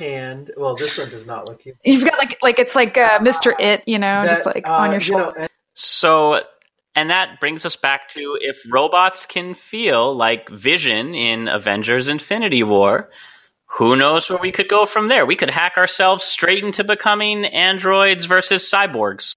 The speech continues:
Speaker 2: Yeah, I mean, or, or it's, like, really, like, you know, like, Lu-, you know, um, Luke Skywalker, you know, that's
Speaker 1: Yeah, absolutely. A human looking hand. Well, this one does not look human.
Speaker 3: Oh, yeah, the Luke hand. A human looking hand?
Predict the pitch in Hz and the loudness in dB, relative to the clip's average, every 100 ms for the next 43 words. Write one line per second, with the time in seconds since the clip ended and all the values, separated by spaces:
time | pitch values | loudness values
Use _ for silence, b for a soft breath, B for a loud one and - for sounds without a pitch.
0 | - 247 269 254 269 - 269 269 277 302 | 0 4 4 4 2 2 2 2 2 0
1 | 262 254 285 285 247 214 - 220 220 202 | 0 0 2 4 4 2 0 0 2 0
2 | 185 175 226 - - - 226 208 202 202 | -2 0 0 -2 -8 -2 2 4 4 2
3 | - - 202 202 190 185 180 - - 233 | -2 0 2 4 2 0 -6 -8 -2 -2
4 | - - 233 330 190 170 - 160 160 - | 0 0 0 2 0 0 -6 -10 -10 -10
5 | - 202 190 208 214 - - - _ - | -4 0 2 2 2 2 0 -4 _ -18
6 | - _ _ - 185 180 139 151 - - | -18 _ _ -10 -8 -6 -8 -12 -14 -20
7 | - 156 - - 190 226 214 190 185 214 | -20 -20 -20 -16 -12 -10 -8 -8 -10 -12
8 | 196 165 143 131 131 139 147 143 131 143 | -12 -8 -8 -8 -10 -12 -10 -4 -4 -4
9 | 147 139 120 110 107 98 117 - 131 _ | -6 -8 -10 -14 -14 -14 -14 -18 -20 _
10 | _ _ - 113 147 349 190 139 156 208 | _ _ -6 0 0 0 -2 0 2 2
11 | 143 120 170 - 160 120 98 87 - _ | 0 0 -2 -2 -2 -2 -4 -10 -20 _
12 | _ _ - 131 170 170 151 127 139 151 | _ _ -2 0 2 2 0 2 0 2
13 | 185 185 214 233 302 | 0 0 0 0 -2